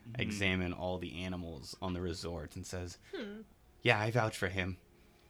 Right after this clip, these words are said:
Speaker 2: They go, "Oh, okay. We'll, we'll let him out in a little while then. We're gonna ask him some more questions first." Okay, anybody doing anything right now?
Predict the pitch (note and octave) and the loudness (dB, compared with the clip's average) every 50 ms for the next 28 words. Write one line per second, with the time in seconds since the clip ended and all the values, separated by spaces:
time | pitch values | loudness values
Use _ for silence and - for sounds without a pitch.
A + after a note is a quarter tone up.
0 | - - - - - - - - - F2+ F2 F2 F2 F2 F2+ F#2+ F#2+ G2+ G2+ G#2 | -20 -20 -20 -20 -20 -20 -14 -8 -6 -6 -4 -4 -2 -2 0 4 4 6 6 8
1 | G#2 G#2 G2 F2 F2 - - - - A2+ A#2+ B2+ B2+ B2+ B2+ B2 A#2+ A2+ A2 G#2+ | 8 6 6 4 2 -6 -12 -2 2 4 6 6 6 8 10 12 12 12 12 12
2 | G2+ G2 F#2+ F#2 - - - - - - - - - - - - - - - - | 12 12 10 8 2 -6 -18 -20 -20 -20 -20 -20 -20 -20 -20 -20 -20 -20 -20 -20
3 | - - - G#2 G#2+ G#2 F#2+ G2+ A2 A#2 A#2+ A#2+ A#2+ A#2+ A2+ A2+ A2+ A2 G#2+ G#2+ | -12 -8 -4 -2 -2 -2 0 0 2 6 8 10 10 10 8 8 6 6 6 4
4 | G#2 G2+ G2 G2 F#2+ F#2+ F#2+ F#2+ F#2+ F#2+ F#2+ F#2+ F#2 F#2+ F#2 F#2 F#2 F2+ E2+ - | 2 2 2 2 2 2 4 4 4 4 2 2 0 0 0 0 0 -2 -4 -8
5 | - - - - - - - - - - - - - - - - - - - - | -14 -20 -20 -20 -20 -20 -20 -20 -20 -20 -20 -20 -20 -20 -20 -20 -20 -20 -8 -4
6 | F#2+ G2 G2+ G2+ G2 F#2+ F#2+ F#2 - - F#2 F2 - - F#2 F2 D#2+ E2 - - | 0 2 4 6 6 6 4 4 2 0 -4 -6 -4 -4 -4 -4 -4 -2 0 0
7 | F2+ D#2 - - D#2+ D2 - - - F2+ E2+ D#2 - - - - - - - - | 0 0 0 -4 -8 -8 -8 -6 -4 -2 -2 -2 -4 -4 -6 -8 -10 -16 -20 -20
8 | - - - - - - - - - - - - - - - - - - - - | -20 -20 -20 -20 -20 -20 -20 -20 -20 -20 -20 -20 -20 -20 -20 -20 -20 -20 -20 -20
9 | - - - - - - - - - - - - - - - - - - - - | -20 -20 -20 -20 -20 -20 -20 -20 -20 -20 -20 -20 -20 -20 -20 -20 -20 -20 -20 -14
10 | - - F#2 F2+ - A2 B2 C3+ A#2 - - G2 G#2 G2+ G2 G2+ G2+ G2 G2+ G#2 | -8 -6 -6 -4 -2 0 0 0 0 0 0 2 2 2 4 4 4 4 4 2
11 | G#2+ - - - - - A#2+ A#2 A#2 A#2 A#2+ B2 B2 B2 C3+ B2+ B2+ C3 C3 C3+ | 2 -2 -6 -16 -6 -2 0 2 4 4 6 6 4 4 4 4 6 6 6 4
12 | C#3+ D3 E3 F#3+ | 4 0 -2 -4